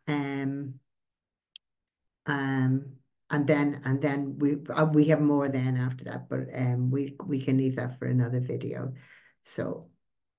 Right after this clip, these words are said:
I'll share my sc-, um, so here, here is the, the first of these groups for today. Um, Salido, text, buy, sell, trade, advertise. So m-,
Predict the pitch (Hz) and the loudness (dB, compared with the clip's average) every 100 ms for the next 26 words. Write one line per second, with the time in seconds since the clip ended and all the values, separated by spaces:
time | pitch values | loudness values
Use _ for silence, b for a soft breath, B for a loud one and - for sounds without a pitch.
0 | _ _ _ 165 156 156 156 143 135 127 | _ _ _ 0 0 2 0 0 -4 -8
1 | - _ _ _ _ _ _ _ _ _ | -14 _ _ _ _ _ _ _ _ _
2 | _ _ - 180 165 170 175 233 226 220 | _ _ 4 8 8 8 10 12 12 12
3 | - 196 196 196 202 185 175 160 160 156 | 8 4 8 6 4 2 2 0 0 2
4 | 156 151 151 - 147 - 170 170 160 135 | 2 0 -4 -6 -4 4 6 6 2 2
5 | 147 151 143 135 131 - 135 131 - 175 | 4 2 2 0 0 -2 0 0 4 6
6 | 156 156 202 269 - - _ 170 156 147 | 8 8 8 6 4 -10 _ 0 2 2
7 | 147 143 160 160 165 165 160 170 180 - | 0 0 2 4 4 4 4 2 0 -4
8 | 160 156 - - - 143 147 - 131 135 | -4 -4 -6 -8 -2 0 0 0 0 0
9 | 139 151 127 131 - 151 147 143 143 131 | -2 0 0 0 0 -2 -4 -6 -2 0
10 | 131 - - 143 143 113 147 - 190 202 | -2 -12 -8 -4 -2 0 -2 -2 -2 -2
11 | 226 226 233 233 | -4 -6 -10 -10